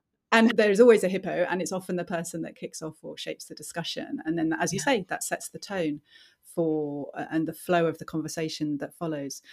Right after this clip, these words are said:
Speaker 2: Hippos can't help it. They want to share that. They've got every right to share their thing. And, and it seems to them, "Why would you sit around not speaking when you've got something to say?"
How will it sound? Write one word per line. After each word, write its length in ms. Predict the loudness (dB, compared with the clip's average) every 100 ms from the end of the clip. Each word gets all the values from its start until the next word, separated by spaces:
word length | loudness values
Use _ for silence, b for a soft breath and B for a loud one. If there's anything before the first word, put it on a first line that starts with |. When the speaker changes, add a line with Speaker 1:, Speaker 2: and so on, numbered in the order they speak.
| B B
Speaker 2:
Hippos 340 | -2 4 4 4
can't 200 | 2 2
help 300 | 2 2 2
it. 140 | 2
They 100 | 2
want 220 | 2 2
to 80 | 2
share 200 | 2 2
that. 160 | -2 -2
They've 120 | 0
got 140 | 0
every 180 | 2 0
right 260 | 0 0 0
to 100 | -2
share 220 | 0 -2
their 140 | -2
thing. 240 | -6 -6 -6
And, 100 | -4
and 140 | -2
it 100 | 0
seems 220 | 0 0
to 80 | 0
them, 220 | 0 0
"Why 180 | 2 4
would 160 | 4 2
you 60 |
sit 180 | 2 2
around 240 | 2 0 0
not 140 | -2
speaking 320 | -2 -2 -2
when 100 | -2
you've 100 | 0
got 120 | -2
something 180 | 0 -2
to 80 | 0
say?" 300 | 0 0